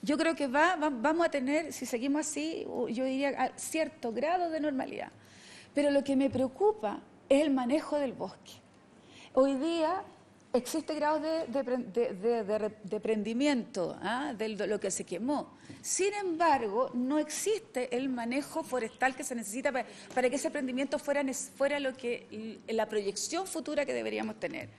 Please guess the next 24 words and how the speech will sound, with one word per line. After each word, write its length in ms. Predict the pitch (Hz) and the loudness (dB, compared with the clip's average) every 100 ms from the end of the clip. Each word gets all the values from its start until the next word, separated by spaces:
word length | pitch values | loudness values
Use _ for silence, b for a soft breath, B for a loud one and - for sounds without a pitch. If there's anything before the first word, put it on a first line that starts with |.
| B B B B B | B B B B B
Entonces, 560 | - - 294 302 - 294 - - - | -10 0 2 2 0 -2 -4 -18 -6
chequear 320 | - 233 269 | -4 0 0
esas 240 | 285 277 220 | 0 -2 -2
dos 140 | 277 | -2
cosas 400 | - 302 - 330 - | -2 -6 -4 -6 -4
y, 240 | 233 - | -4 0
y 40 | |
además, 580 | 233 233 226 269 349 - - B B - - - - - - - | 0 0 2 4 2 0 -14 B B -16 -8 -8 -8 -10 -10 -2
si 220 | - 311 | 0 2
hoy 140 | 302 | 2
día 260 | 285 370 427 | 2 2 2
tenemos 540 | 392 370 339 240 180 185 | 0 4 4 4 0 0
los 140 | 202 | 0
pequeños 500 | - 240 349 415 415 | 0 0 0 -2 -2
agricultores 720 | 381 311 254 254 - 294 202 - | -4 -4 -4 -2 2 2 2 -4
que, 260 | - 208 - - | -8 -8 -8 -6
como 180 | 202 | -4
usted 260 | 196 - 330 | -4 -2 0
bien 160 | 311 311 | 2 0
lo 100 | 294 | 0
planteaba, 480 | 254 247 190 165 | -2 0 2 2
cincuenta 520 | 185 226 208 349 440 427 | 2 -2 -2 -2 0 -2
y 20 | |
cincuenta, 680 | - 240 - 156 165 180 | 0 -2 -2 -4 -4 -6